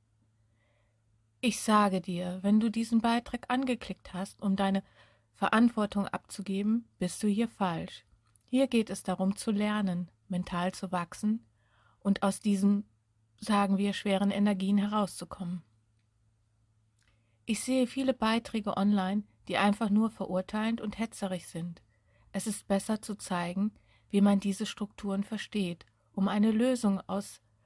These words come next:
der narzisstischen Beziehungsdynamik zu finden. Es ist schwer, Verständnis aufzubringen, wenn man in dieser Dynamik steckt. Auf der anderen Seite hat es Potenzial,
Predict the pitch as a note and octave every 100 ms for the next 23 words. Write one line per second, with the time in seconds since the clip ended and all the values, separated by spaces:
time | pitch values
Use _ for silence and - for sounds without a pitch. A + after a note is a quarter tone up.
0 | _ _ G3 F#3 F#3+ - G3+ - A#3+ -
1 | A3+ A3 - G3+ G#3+ G#3 A3 G3+ G3 G3
2 | G#3 A#3+ A3+ G3+ F3+ E3+ F3 E3+ - _
3 | _ _ _ _ _ G#3+ - A#3 - -
4 | B3+ B3 B3 - B3+ A#3+ G#3+ F3 F3+ -
5 | F3 E3+ E3 F#3 G#3 - _ _ - F#3
6 | G3 G#3+ G3 E3+ F3+ G3 G3 F#3 F3+ E3+
7 | G3 - - D#3 D#3+ _ _ _ _ _
8 | _ F#3+ - F#3+ F#3+ G3+ A#3 A3+ F3+ F3
9 | F3 G#3 G#3+ _ _ _ - F#3+ F#3 G3
10 | - G3 - F3+ - F#3 D#3+ D#3+